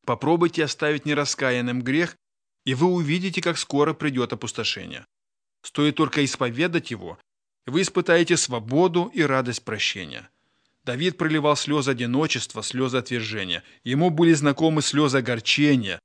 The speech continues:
разочарования, поражения и вины. Однако ничто так не повергло Давида в плач, как осознание своего греха.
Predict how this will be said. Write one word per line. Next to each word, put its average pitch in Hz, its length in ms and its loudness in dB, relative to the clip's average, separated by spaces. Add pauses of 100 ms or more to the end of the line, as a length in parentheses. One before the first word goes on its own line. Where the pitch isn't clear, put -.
(120)
разочарования, 139 1080 6 (200)
поражения 123 680 0
и - 20 -8
вины. 98 400 -12 (800)
Однако 147 400 0
ничто 160 480 2
так 160 180 2
не 131 120 0
повергло 123 520 2
Давида 120 380 -2
в - 100 -18
плач, 143 440 2 (240)
как 185 180 0
осознание 131 600 0
своего 113 380 -6
греха. 120 500 -10